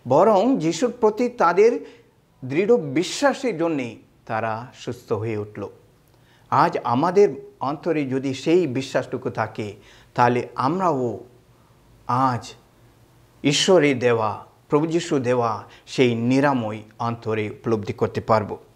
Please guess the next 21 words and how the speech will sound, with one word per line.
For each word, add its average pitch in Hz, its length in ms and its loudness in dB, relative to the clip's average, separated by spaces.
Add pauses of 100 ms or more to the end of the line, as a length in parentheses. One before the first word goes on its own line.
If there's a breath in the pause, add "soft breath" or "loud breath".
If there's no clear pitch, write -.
(920 loud breath)
আর 180 360 4 (200)
এই 262 280 4
ধরনের 185 720 0
একটি 151 600 -2 (480 soft breath)
সুন্দর 214 680 4 (1080)
অলৌকিক 123 640 2
ঘটনার 127 380 2
কথা 120 280 -2
আমরা 117 200 -2
শুনতে 127 320 -4
পাই 123 320 2 (320 loud breath)
মতি 240 220 -2
রচিত 131 360 -2
মঙ্গল 117 360 2
সমাচারে, 120 640 -2 (580 soft breath)
যেখানে 240 320 0
বলা 208 280 0
হচ্ছে 233 340 -4
কিভাবে 208 600 0
একজন 156 520 -2
নারী 143 760 0